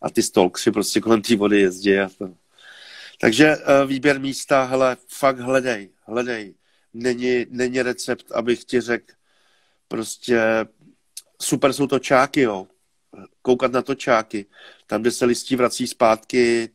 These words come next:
tam, kde, eh, tam, kde vidíš třeba vláčet lidi, eh, tak tohle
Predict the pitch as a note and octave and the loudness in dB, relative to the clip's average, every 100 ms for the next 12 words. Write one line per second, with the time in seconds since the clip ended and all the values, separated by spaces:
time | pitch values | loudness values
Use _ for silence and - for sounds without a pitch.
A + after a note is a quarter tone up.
0 | - A2+ A#2 A2+ A#2 A2+ A2 A2 _ _ | -6 -6 -4 -2 0 2 0 -4 _ _
1 | _ _ - - G#2+ A2+ A2+ A2+ A2+ A2 | _ _ -14 -6 -4 0 0 2 2 2
2 | A2 - B2 A#2+ A#2+ A#2 A2+ A#2 - - | -2 2 2 4 2 2 -2 -6 -8 -2
3 | B2 B2 A#2+ A2+ A#2 C3+ - B2 A2+ A#2 | 2 4 6 4 4 -4 0 0 2 2
4 | A2 G#2+ G2+ - _ _ - G#2+ A2 A#2+ | 2 -2 -6 -12 _ _ -8 -6 -4 -6
5 | - A2+ | -6 -4